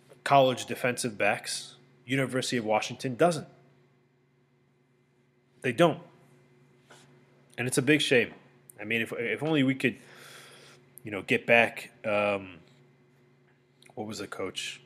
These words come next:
that just got fired from University of Washington? His name escapes me, but he was a great defensive back coach. If they could have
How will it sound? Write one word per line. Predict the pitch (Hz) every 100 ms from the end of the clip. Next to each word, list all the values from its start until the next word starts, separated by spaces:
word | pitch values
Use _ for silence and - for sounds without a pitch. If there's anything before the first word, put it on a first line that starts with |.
| _ _ _ _ _ _ _
that | 98
just | - 98
got | - 85
fired | - 90 87
from | - 90 90
University | 90 87 -
of | 98
Washington? | 90 85 - - - _ _ _ _ _ _ _ _ - _ _ _ _ _ _ _ _ _
His | - 117
name | 113
escapes | 107 - 104 -
me, | 87 - _
but | 104 - _ _ _ _ _ _
he | -
was | 135 107
a |
great | 107 104 87
defensive | 104 104 95 90
back | 87 85 -
coach. | 82 -
If | 95
they | 107
could | 104 104
have | 95